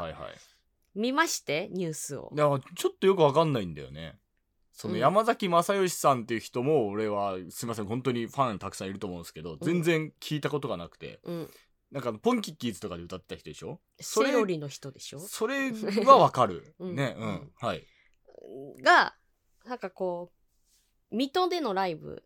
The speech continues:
Speaker 1: はい。
Speaker 2: なんか、今日は歌いたくないみたいな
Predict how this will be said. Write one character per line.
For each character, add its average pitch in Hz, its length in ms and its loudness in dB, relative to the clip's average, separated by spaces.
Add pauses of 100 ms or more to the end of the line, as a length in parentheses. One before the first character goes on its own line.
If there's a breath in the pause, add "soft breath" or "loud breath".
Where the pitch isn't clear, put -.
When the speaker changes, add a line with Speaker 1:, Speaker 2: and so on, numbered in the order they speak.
(140)
Speaker 1:
は 104 160 -4
い。 - 80 -12 (760)
Speaker 2:
な 185 80 -12
ん - 40 -14
か、 160 100 -14
今 - 180 -8
日 - 40 2
は 226 60 6
歌 247 200 0
い 254 80 -2
た 262 100 -2
く 185 140 -6
な 190 180 0
い - 220 -6
み 151 100 -10
た - 140 -16
い 87 60 -18
な - 60 -20